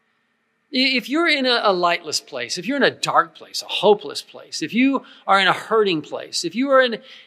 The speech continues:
in any kind of a place that, that isn't where God wants you to be, you need to hear the call of God. Because his call is a lifting call. Listen to what the scripture says. It,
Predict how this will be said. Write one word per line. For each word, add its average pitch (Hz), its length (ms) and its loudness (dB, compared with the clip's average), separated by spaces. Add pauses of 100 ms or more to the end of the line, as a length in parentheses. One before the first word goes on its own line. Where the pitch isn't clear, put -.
in 202 140 -2
any 240 260 4
kind 208 260 2
of 180 60 -4
a 180 60 0
place 180 560 -4 (320)
that, 165 560 0 (320)
that 143 100 -6
isn't 196 180 -2
where 180 100 -2
God 151 260 2
wants 139 320 -8
you 131 40 -6
to 123 60 -16
be, 127 60 -12
you 147 140 -8
need 233 160 -4
to 208 60 -12
hear 208 280 -10
the 139 100 -10
call 135 400 -10
of - 120 -20
God. 110 320 -16 (1300)
Because - 240 -2
his 214 320 2
call 196 720 0
is 196 320 -2
a 165 100 -2
lifting 170 640 -4
call. - 300 -18 (1000)
Listen 233 420 2 (220)
to 208 80 -2
what 208 120 4
the 214 80 -2
scripture 196 300 -6
says. 196 280 0
It, 175 120 -8